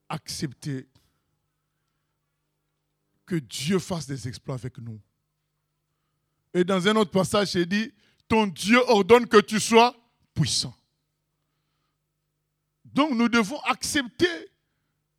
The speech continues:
de recevoir cet, euh,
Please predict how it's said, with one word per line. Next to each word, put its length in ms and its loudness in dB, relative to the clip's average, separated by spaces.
de 300 0
recevoir 840 -2
cet, 440 -4
euh, 160 0